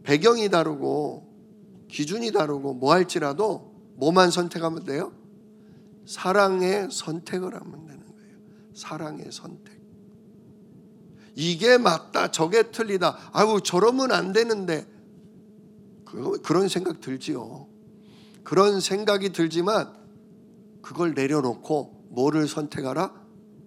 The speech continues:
맞고 틀린 걸 따지기보다는 이게 과연 사랑인가? 내가 저 사람 진짜 사랑해서 하는 일인가?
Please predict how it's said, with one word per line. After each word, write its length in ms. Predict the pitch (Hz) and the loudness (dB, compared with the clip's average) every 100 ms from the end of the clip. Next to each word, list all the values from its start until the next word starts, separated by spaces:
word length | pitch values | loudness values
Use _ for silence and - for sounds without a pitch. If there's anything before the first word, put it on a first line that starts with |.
| - - - - | -20 -20 -16 -4
맞고 440 | 127 - - - | -4 -2 -4 -2
틀린 340 | - 180 165 156 | -2 -2 -2 -2
걸 240 | 143 - | -2 0
따지기보다는 960 | 190 170 165 160 139 127 127 156 190 - - - - - - - | -2 -2 -4 -4 -2 -4 -4 -2 -2 -4 -14 -20 -20 -20 -20 -12
이게 340 | 139 147 208 | -8 0 2
과연 460 | 165 139 139 175 185 | 2 2 0 0 -2
사랑인가? 1000 | - - 196 208 180 147 131 127 196 339 - - - - - - - - | -4 -6 -4 -2 -2 -4 -6 -6 -6 -6 -14 -20 -20 -20 -20 -20 -20 -6
내가 240 | 127 147 170 | 0 2 2
저 160 | - | 0
사람 480 | 139 170 175 175 - - | -2 0 0 -2 -6 -10
진짜 540 | - 147 175 - 151 - - | -6 -4 -4 -4 -4 -6 -16
사랑해서 1040 | - - 202 190 185 175 - 165 - - - | -10 -2 2 4 4 2 0 -2 -4 -10 -14
하는 600 | - 185 170 156 - - | -8 -4 -4 -4 -8 -8
일인가? 640 | 143 151 151 135 147 - | -6 -4 -4 -4 -6 -6